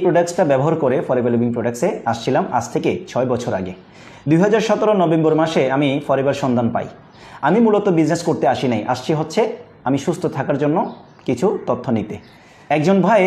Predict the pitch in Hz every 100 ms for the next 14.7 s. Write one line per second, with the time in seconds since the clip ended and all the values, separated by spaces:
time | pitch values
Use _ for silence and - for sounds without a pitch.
0 | 185 180 190 156 214 - - - - -
1 | 160 151 170 170 180 160 151 139 139 151
2 | 202 143 - 143 170 175 180 185 - -
3 | 147 160 160 143 151 143 131 143 143 127
4 | 175 190 143 156 127 120 - - - 190
5 | 190 196 190 185 202 - - - 175 175
6 | 160 165 160 170 160 139 147 135 151 156
7 | 156 196 156 127 156 156 214 147 139 139
8 | 123 160 165 202 - 123 120 127 123 113
9 | 98 92 - - - - 165 214 - 214
10 | 226 220 151 151 165 143 139 135 131 123
11 | 139 156 151 214 175 135 139 - 147 147
12 | 113 110 98 - - - - - - -
13 | 180 220 233 180 170 170 170 170 156 -
14 | - 151 151 175 175 143 180